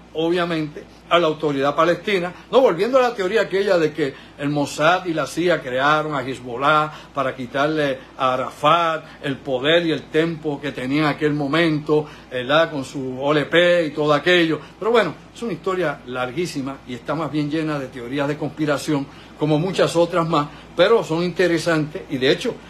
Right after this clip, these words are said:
la discutimos en una conferencia que dimos en el año dos mil seis en la Universidad Interamericana,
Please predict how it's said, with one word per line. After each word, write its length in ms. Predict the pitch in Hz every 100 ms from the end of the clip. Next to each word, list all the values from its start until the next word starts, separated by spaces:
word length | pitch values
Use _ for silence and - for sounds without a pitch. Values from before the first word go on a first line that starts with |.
| - 147
la 140 | 147
discutimos 680 | 143 - 139 220 277 262 151
en 140 | 135
una 160 | 160 180
conferencia 600 | 180 160 156 160 160 170
que 100 | 139
dimos 220 | 156 165
en 60 | 147
el 60 | 143
año 220 | 180 156
dos 260 | 151 143
mil 240 | 131 190 190
seis 340 | - 196 196
en 60 | 165
la 60 |
Universidad 400 | 139 135 127 143
Interamericana, 840 | 139 160 160 165 175 165 175 143